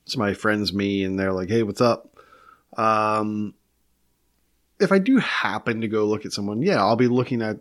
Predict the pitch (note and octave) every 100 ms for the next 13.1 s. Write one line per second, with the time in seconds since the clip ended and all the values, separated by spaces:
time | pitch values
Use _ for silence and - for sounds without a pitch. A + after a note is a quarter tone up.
0 | - G#2 A2+ A#2+ A2+ B2 C#3+ C#3+ C3+ B2+
1 | - C3 A#2+ A#2 - G#2+ A#2 A2+ - _
2 | _ _ _ _ _ - A#2 G#2+ B2 C3+
3 | C#3+ C#3 G3+ F#3 F3+ C#3 C#3+ A2+ A2+ C3+
4 | F3+ B2+ A#2+ - F#3 G3 E3 D3+ A#2 A2
5 | D#3+ - F#2+ F2+ G2+ - _ _ _ _
6 | - - A#2+ A2+ G#2+ F3 C3+ A2+ A#2 G#2+
7 | G2+ - A3+ B3+ F#3+ D3+ C3+ - D#3 D3
8 | F#2 G1+ - - - G#2 G#2 G2+ D3 E3+
9 | D#3+ C#3+ B2 C#3 B2+ A#2 B2+ A#2+ B2 A2+
10 | G#2+ G#2 - - - - - _ - -
11 | G#2+ - - A2+ A#2 A#2 - A#2 A2+ A#2
12 | A2 G#2+ - A2+ A2 A2+ A2 G#2+ G#2 G#2+
13 | -